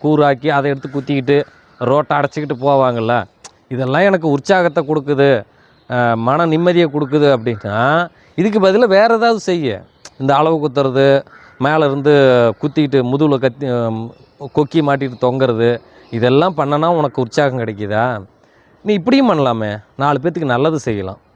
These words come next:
உயிரை பணயம் வச்சு ஒரு வேலை செய்கிறீல்ல, கடவுளுக்கு காணிக்கைன்னு சொல்லி எதை எதையோ கொடுக்குறீல்ல, அப்போ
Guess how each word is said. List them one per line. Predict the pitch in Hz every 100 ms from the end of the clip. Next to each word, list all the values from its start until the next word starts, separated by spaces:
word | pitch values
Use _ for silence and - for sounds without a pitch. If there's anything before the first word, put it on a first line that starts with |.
| _ _ _ -
உயிரை | 117 151 175
பணயம் | 135 143 165 165
வச்சு | 147 - 180
ஒரு | 156
வேலை | 139 147 139
செய்கிறீல்ல, | 143 135 131 127 123 131 131 _ _ _ _
கடவுளுக்கு | - 139 151 139 135
காணிக்கைன்னு | 131 135 151 139 143
சொல்லி | 123 135 139
எதை | 127 127
எதையோ | 127 127
கொடுக்குறீல்ல, | 131 127 127 123 113 113 113 120 _ _ -
அப்போ | 110 143 110 113 160